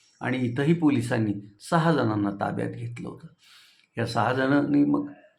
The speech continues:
ते ड्रगसाठी लागणारा कच्चा माल मुंबईहून ते आणत आणि केंद्रेच्या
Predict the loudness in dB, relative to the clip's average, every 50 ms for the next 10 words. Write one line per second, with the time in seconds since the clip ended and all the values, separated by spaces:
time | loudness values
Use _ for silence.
0 | _ -8 -6 -6 -6 -6 -10 -12 -12 -10 -8 -8 -6 -2 -2 -2 -2 -2 -2 -2
1 | -2 0 2 4 4 4 6 6 6 6 4 4 2 0 -2 -2 0 2 2 4
2 | 6 6 6 6 6 6 6 6 8 8 8 8 8 8 6 4 2 2 2 4
3 | 2 2 0 -2 -6 -12 -16 -20 _ _ _ _ 0 2 2 2 2 0 0 -2
4 | -4 -8 -14 -20 -20 _ _ _ -4 0 2 4 4 4 4 4 2 2 2 0
5 | 0 0